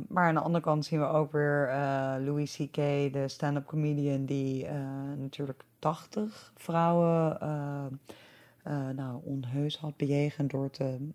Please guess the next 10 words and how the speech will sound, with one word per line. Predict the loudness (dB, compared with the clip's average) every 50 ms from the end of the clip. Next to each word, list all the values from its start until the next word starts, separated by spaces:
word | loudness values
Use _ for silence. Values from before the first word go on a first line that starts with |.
| _ _ _ _
door | -16 -10 -2 2 4 4 4 4 2 0 -2 -6
ze | -8 -4 -4 -4
uit | -2 0 0 0 0
te | 0
nodigen | 0 0 2 2 0 0 -2 -4 -6 -6 -6
voor, | -8 -8 -6 -4 -2 0 0 0 0
hè, | -2 -2 -2 -4
eh, | -4 -4 -4 -4 -4 -4 -6 -8 -8 -12 -18 -20 -20 -20 -20 _ _
professioneel | 0 0 2 4 2 0 0 2 2 4 4 4 2
advies | 0 -6 -8 -6 -2 0 2 2 2 -2 -4 -10 -10 -12